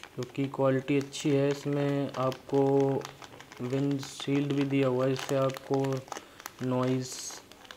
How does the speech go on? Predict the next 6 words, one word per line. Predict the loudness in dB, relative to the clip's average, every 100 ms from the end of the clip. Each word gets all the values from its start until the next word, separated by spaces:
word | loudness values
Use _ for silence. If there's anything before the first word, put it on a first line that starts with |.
| -20 -20 -14 -6
issue | -6 0 2
ना | 4 2
आए। | 0 -2 -6 -16 -20 -20 -20 -20 -20 -20 -20 -20 -20 -20 -8
ये | -4
देखिए, | -2 -4 -2 -2
आप | -2